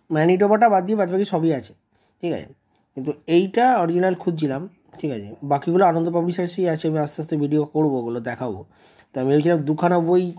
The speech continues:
কোনটা original কোনটা duplicate, আমি তুলে দেখানো। অনেকে জ-, এটা ধুম করে ভেবে জন পাম্পের উত্তর, একই গল্প কিন্তু। আমি খুলছি, আপনারা নিজেরাই দেখুন। এটা comics world প্রকাশনা থেকে হয়েছে,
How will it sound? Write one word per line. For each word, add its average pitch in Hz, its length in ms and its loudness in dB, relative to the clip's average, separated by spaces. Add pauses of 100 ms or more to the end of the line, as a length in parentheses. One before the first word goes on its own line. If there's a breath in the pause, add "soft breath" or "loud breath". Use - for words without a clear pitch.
(100)
কোনটা 151 280 -2
original 165 400 2
কোনটা 160 260 0
duplicate, 156 560 -2
আমি 160 260 -4 (680 soft breath)
তুলে 156 180 4
দেখানো। 151 240 2
অনেকে 160 260 0
জ-, 160 160 -2
এটা 156 160 0
ধুম 165 240 2
করে 175 180 2
ভেবে 160 200 2
জন 156 240 0
পাম্পের 165 260 0
উত্তর, 165 160 0
একই 185 320 4
গল্প 220 300 2
কিন্তু। 127 320 -8
আমি 127 160 -14
খুলছি, 185 480 -4 (160)
আপনারা 147 260 -2
নিজেরাই 147 360 2
দেখুন। 143 260 -6 (960 soft breath)
এটা 156 180 0
comics 180 440 2
world 185 260 2
প্রকাশনা 170 420 -2
থেকে 175 160 0
হয়েছে, 175 340 2